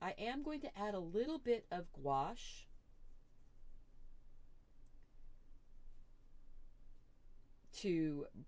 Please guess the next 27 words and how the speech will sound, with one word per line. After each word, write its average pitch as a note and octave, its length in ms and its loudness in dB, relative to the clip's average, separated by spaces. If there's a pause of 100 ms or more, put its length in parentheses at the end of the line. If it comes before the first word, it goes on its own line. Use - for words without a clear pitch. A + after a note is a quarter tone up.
(120)
brighten E3 360 6
the D#3 60 4
moon D3+ 260 2
up C#3 160 2
a D3 40 0
bit B2 360 0 (260)
if C#3 160 0 (140)
I D#3+ 120 0
need B2 280 -2 (140)
to. B2+ 360 -2 (2750)
And F#3 160 4
if G3+ 120 4
I G#3+ 100 8
leave G#3 300 4
a C4 40 4
little G3+ 280 4
bit F3+ 320 0
of C#3+ 180 2
space - 520 0
here F3 240 2
and D3 120 2
there D#3 340 2 (160)
of C#3 160 -2
sparkle - 640 4 (640)
on E3 120 2
the D3+ 60 0
paper, E3+ 500 0